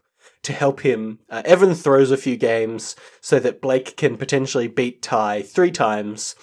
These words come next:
and then once he's done that, he might be able to kind of ask a favor of him without him being able to refuse, um,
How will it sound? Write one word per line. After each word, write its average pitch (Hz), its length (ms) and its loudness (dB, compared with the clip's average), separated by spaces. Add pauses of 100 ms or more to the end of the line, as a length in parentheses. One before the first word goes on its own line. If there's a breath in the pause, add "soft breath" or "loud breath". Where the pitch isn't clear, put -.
(340 loud breath)
and 135 140 -2
then 135 140 0
once 143 200 2
he's 139 160 -4
done 127 240 2
that, 117 340 -4 (300 soft breath)
he 143 140 -2
might 123 200 0
be 131 80 2
able 113 140 0
to 110 60 0
kind 123 160 -6
of 113 80 -4
ask 120 360 0
a 131 40 2
favor 117 380 -2
of 110 120 0
him 113 240 -4
without 110 300 0
him 117 140 -8
being 110 180 -4
able 107 180 -4
to 107 80 -2
refuse, 104 760 -6
um, 92 380 -16